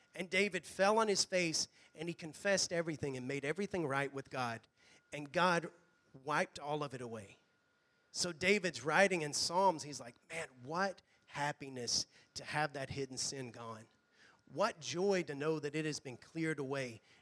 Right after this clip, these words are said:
and washed away." If you have any kind of hidden sin, you need to get rid of it. It can destroy everything. It can ruin everything.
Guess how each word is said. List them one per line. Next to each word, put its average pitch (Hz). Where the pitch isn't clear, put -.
and 131
washed 143
away." 127
If -
you 247
have 175
any 190
kind 165
of 151
hidden 165
sin, 170
you 170
need 226
to 202
get 160
rid 196
of 147
it. 123
It 233
can 220
destroy 170
everything. -
It 208
can 165
ruin 214
everything. 185